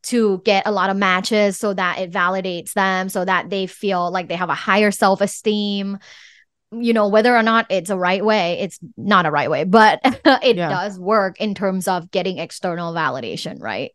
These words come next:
Speaker 1: I mean,
Speaker 2: Oh my gosh, that's so
Speaker 1: Yeah.
Speaker 2: fascinating. But then what about sexual chemistry? I mean, like, if I'm going on, you know, when I go on a date with this person or whatever, it's like, honestly, I feel like for the most part, people have been pretty,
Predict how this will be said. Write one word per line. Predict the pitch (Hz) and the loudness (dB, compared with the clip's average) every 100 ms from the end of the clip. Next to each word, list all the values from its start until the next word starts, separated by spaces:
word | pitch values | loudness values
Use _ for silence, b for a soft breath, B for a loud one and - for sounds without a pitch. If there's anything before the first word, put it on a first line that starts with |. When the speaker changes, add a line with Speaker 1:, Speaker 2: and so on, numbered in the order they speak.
| _ | _
Speaker 1:
I | 80 | -10
mean, | 127 117 | -10 -8
Speaker 2:
Oh | 196 | -4
my | 202 220 | -2 -2
gosh, | 196 180 196 185 151 - | -2 -2 0 -2 -2 -4
that's | 185 - - | -6 -4 0
so | 190 | 0
Speaker 1:
Yeah. | 151 | 0
Speaker 2:
fascinating. | 175 180 - - | -2 -4 -12 -4
But | 233 | -4
then | - 226 214 | 2 2 2
what | 214 | 2
about | 220 233 202 | 6 6 4
sexual | - 214 - 190 | 0 -2 -2 -4
chemistry? | 226 247 - 165 | -2 -4 -2 -2
I | 151 | 0
mean, | 165 160 | -2 -2
like, | 190 180 - b b | 0 0 -2 b b
if | 196 | 0
I'm | 208 196 | 2 4
going | 196 202 | 2 2
on, | 196 | 0
you | - 196 | -2 -2
know, | 185 208 | 0 -2
when | 208 | -2
I | 185 | 0
go | 185 | 0
on | 180 | 0
a | |
date | 170 170 226 | -2 -2 -2
with | - 190 | -4 -6
this | 165 | -6
person | - 151 147 160 151 | -2 -2 -2 -2 -2
or | 156 | 0
whatever, | 156 147 160 175 185 B B B | 0 2 2 2 0 B B B
it's | 185 - | -6 2
like, | 180 170 165 - b b _ _ - | 4 4 2 -8 b b _ _ 2
honestly, | 285 403 453 403 | 2 4 4 4
I | - 208 | 4 2
feel | - 220 214 | 0 0 2
like | 226 220 | 0 -2
for | - | -4
the | 180 | -4
most | 160 160 - | -2 -4 -4
part, | 196 190 - | -2 -2 -2
people | - 175 180 | -6 -4 -2
have | 175 | -2
been | 175 165 | -2 -4
pretty, | - 185 185 170 143 | -4 -4 -2 -2 -4